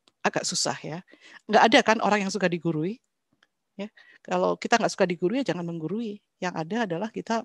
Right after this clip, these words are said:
apa namanya, ber-, ber-, ber-, apa, eh, me-, saling membagi informasi begitu. Baik, saya rasa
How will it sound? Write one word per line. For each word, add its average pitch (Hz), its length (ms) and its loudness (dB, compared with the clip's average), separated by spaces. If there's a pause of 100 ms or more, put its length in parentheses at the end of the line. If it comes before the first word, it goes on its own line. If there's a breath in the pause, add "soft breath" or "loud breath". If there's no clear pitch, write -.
apa 214 320 -10
namanya, 185 400 -8
ber-, 175 320 -8 (480 loud breath)
ber-, 165 320 -4 (160)
ber-, 165 400 -4
apa, 202 240 -8 (1120)
eh, 170 420 -12 (300)
me-, 170 320 -6 (240)
saling 196 400 0
membagi 175 400 -4
informasi 170 640 -8
begitu. 160 240 -16 (2250 soft breath)
Baik, 262 160 6 (1040)
saya 277 240 4
rasa 349 240 8